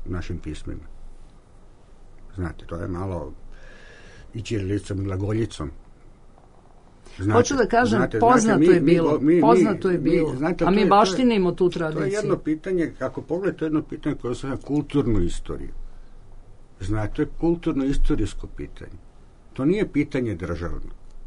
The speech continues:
Speaker 1: Znate, državno pitanje je šta je standard. Dakle, ukoliko, a ja budući da sam rođen u Hrvatskoj, ja sam završio gimnaziju u Hrvatskoj, da jako dobro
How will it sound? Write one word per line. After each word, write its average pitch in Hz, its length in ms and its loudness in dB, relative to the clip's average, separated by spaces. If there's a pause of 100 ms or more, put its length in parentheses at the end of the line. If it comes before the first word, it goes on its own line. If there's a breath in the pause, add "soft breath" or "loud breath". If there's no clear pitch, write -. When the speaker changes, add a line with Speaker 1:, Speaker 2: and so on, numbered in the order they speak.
(420)
Speaker 1:
Znate, 92 360 -4
državno 175 460 -2
pitanje 170 400 -2
je 123 60 -2
šta - 200 -6
je 151 100 0
standard. 85 600 -4 (1000 soft breath)
Dakle, 92 360 -6 (480 loud breath)
ukoliko, 135 680 -2
a 101 100 -4
ja 143 180 0
budući 131 400 4
da 104 60 4
sam 113 240 0
rođen 127 360 2
u 98 40 -2
Hrvatskoj, 85 540 -8
ja 85 60 -8
sam 95 200 -10
završio 117 480 -4
gimnaziju 85 500 -6
u 69 40 -14
Hrvatskoj, - 440 -14
da 113 60 -8
jako 160 320 -4
dobro 110 380 -4